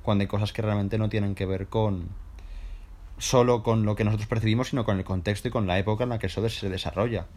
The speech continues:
Hay que entender el humor como una marca, que de ahí también viene nuestra monografía, una marca socio-, eh, cultural dentro de un contexto específico, ¿no? O sea, no hace la misma gracia, mm, ahora lo que ocurrió hace veinte años que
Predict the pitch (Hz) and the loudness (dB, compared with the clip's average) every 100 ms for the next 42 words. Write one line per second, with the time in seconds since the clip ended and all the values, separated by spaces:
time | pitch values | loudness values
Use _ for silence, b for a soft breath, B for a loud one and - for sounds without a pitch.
0 | B B B B 104 107 104 104 104 101 | B B B B 0 2 2 4 4 2
1 | 104 131 - 104 101 95 - 107 110 110 | 2 0 0 0 0 -2 0 2 4 4
2 | 120 120 120 156 - 92 98 95 98 101 | 2 2 -2 -2 0 2 2 2 2 2
3 | 95 104 95 98 101 104 98 101 104 104 | 2 0 0 0 -2 -2 0 -2 -2 -2
4 | 107 110 107 98 101 101 110 117 B B | -2 -2 -2 0 0 0 0 -2 B B
5 | B - 113 - 104 98 - - - - | B -2 0 2 2 2 -2 -14 -14 -4
6 | 101 92 92 - 113 117 131 127 135 143 | -2 0 -2 2 2 2 2 4 2 -2
7 | - - 104 104 104 113 110 98 90 104 | -10 -4 0 2 2 0 2 0 0 -2
8 | 101 - 90 - - - 90 110 113 92 | -2 -6 -8 -8 -8 -6 -4 -2 -4 -6
9 | - 92 139 - B B B B 98 98 | -6 -6 -8 -10 B B B B 0 0
10 | 95 98 98 - 104 98 95 98 101 104 | 0 0 -2 -2 -2 -2 0 0 0 0
11 | - 98 - - - 95 95 92 90 - | 2 -2 -2 -10 -6 -2 -2 -2 -4 -8
12 | B B - 95 117 107 87 - - - | B B 2 4 6 4 0 -4 -10 -4
13 | 101 98 95 98 95 95 98 101 95 95 | -2 -2 -2 -2 0 0 0 0 0 0
14 | 104 113 - 104 113 | 0 -4 0 0 0